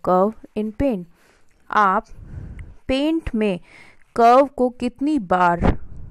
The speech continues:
पेंट के अंदर आप कर्व को कितनी बार बेंड कर सकते हैं?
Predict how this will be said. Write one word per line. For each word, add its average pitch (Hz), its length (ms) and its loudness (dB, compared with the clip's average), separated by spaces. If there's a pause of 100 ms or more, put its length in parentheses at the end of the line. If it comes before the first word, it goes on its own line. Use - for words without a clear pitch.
(760)
पेंट 226 340 -4
के 208 160 -6
अंदर 180 440 -8 (520)
आप 180 240 -4 (100)
कर्व 202 340 2
को 190 100 -4
कितनी 262 400 -8
बार 175 280 -2
बेंड 190 480 -6
कर 180 160 -2
सकते - 400 -12
हैं? 165 280 -10